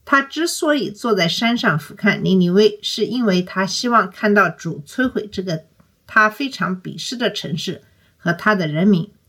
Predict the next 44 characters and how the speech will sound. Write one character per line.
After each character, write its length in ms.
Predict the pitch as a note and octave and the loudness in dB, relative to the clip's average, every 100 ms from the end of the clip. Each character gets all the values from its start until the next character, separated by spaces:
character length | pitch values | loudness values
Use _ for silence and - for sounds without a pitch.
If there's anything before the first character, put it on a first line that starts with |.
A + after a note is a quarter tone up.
| _ _ | _ _
他 140 | - | 2
们 100 | F4+ | 4
悔 280 | F#4+ C4 D#4 | 4 4 2
改 200 | F4+ G3+ | 2 0
了， 120 | - - | -2 -12
神 300 | - F#3+ F#3 | -6 -2 -2
反 240 | F#3 F3+ | 0 4
而 300 | F3+ A3+ F3+ F#3 | 4 4 0 -6
给 220 | E3+ G#3 | -4 -2
予 100 | - | -4
他 220 | - E3+ | -2 -2
们 160 | E3 D3+ | 0 -2
怜 220 | E3 A3+ | -2 0
悯， 260 | G#3+ F3+ - | -2 -4 -10
这 120 | - | -2
让 220 | D4 C4 | 0 0
约 140 | B3 C4+ | 0 0
拿 200 | G#3+ F#3+ | 4 4
很 220 | - - | 2 -10
不 80 | D#3 | -10
高 260 | - A#3+ | 0 0
兴。 280 | D#4 - - - _ _ _ _ _ _ | 0 -2 -8 -10 _ _ _ _ _ _
更 200 | F#4 D#4 | 0 2
明 180 | C#4+ F#4+ | 2 4
显 220 | C4+ F3 | 2 2
的 100 | F3 | -2
不 220 | - F#3+ | -2 -2
义 180 | C4+ A3+ | 0 -2
之 180 | G#3 G#3 | -4 -4
愤 240 | G#3+ A#3+ | -2 0
的 120 | F3+ | 2
例 200 | C#3+ G3+ | 4 4
子 200 | F#3 D3 | 4 -2
包 200 | C#3+ F#3+ | 0 2
括： 360 | G3 G3+ - - | 2 0 -2 -2
该 180 | A#3+ A#3+ | 0 2
隐 240 | A#3 F3+ - | 2 0 0
因 220 | G3 G#3 | 2 2
嫉 180 | G#3 A3 | 2 -4
妒 160 | E3 | -2
他 220 | D3+ - D#3 | -2 -2 -4
的 120 | D3 | -4
兄 320 | - D4+ D#4+ | -4 -2 0
弟 240 | D#4 - | -2 -4